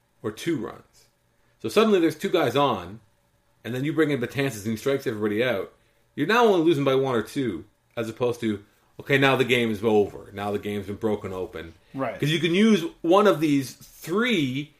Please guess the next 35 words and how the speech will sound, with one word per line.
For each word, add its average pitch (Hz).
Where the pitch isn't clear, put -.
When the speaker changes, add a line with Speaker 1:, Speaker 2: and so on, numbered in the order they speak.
Speaker 1:
insane 175
mental 180
patient 135
pitchers 101
and 202
still 339
have 330
two 381
left. 349
Speaker 2:
It's -
kinda 120
nuts. -
Speaker 1:
Right? 208
So 170
Speaker 2:
Yeah. -
Speaker 1:
we 165
can 240
keep 233
it 185
close 247
with 151
these 139
guys, 113
and 139
then 165
maybe 185
our 170
offense 156
can 143
help 143
us 143
get 120
back, 117
get -
back. -